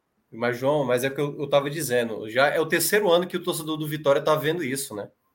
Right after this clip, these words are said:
É de novo, e o cara já tá,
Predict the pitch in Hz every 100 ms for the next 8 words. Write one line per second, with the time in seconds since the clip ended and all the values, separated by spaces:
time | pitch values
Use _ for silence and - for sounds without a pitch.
0 | _ _ _ _ 110 104 147 214 160 160
1 | 185 147 143 160 165 185 180 180 175 190
2 | 180